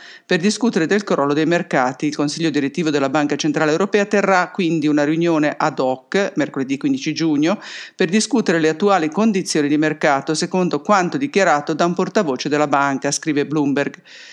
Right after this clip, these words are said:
L'annuncio arriva dopo che questa settimana il rendimento del debito decennale italiano è salito sopra il quattro per cento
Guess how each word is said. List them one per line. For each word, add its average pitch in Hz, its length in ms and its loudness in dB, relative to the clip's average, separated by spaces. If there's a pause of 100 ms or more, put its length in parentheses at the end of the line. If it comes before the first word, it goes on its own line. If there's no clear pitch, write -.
(240)
L'annuncio 202 640 2
arriva 156 400 0
dopo 190 640 2
che 180 160 -2
questa - 300 -2
settimana 165 560 2
il 170 80 0
rendimento 156 440 0
del 156 140 -2
debito 160 300 0
decennale 156 500 0
italiano 170 340 0
è 156 40 0
salito 160 420 -2
sopra 240 380 0
il 156 80 -4
quattro 151 320 -2
per - 180 -8
cento 147 640 -2